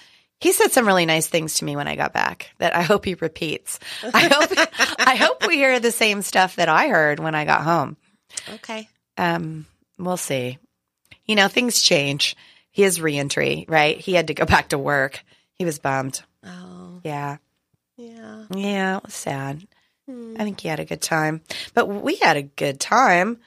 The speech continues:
Speaker 2: Yeah.
Speaker 1: We did some stuff. We, we got to meet Allison.
Speaker 2: I was so excited to meet her.
Speaker 1: I know. We met Allison Stillman.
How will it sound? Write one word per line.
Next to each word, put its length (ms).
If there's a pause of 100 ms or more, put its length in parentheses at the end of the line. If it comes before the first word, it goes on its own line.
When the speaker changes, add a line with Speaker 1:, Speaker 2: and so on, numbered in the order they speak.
(160)
Speaker 2:
Yeah. 480 (180)
Speaker 1:
We 140
did 340
some 220
stuff. 420
We, 340 (720)
we 80
got 200
to 100
meet 220
Allison. 680 (520)
Speaker 2:
I 240
was 160
so 500
excited 600
to 100
meet 280
her. 420
Speaker 1:
I 160
know. 560
We 120
met 300
Allison 460
Stillman. 640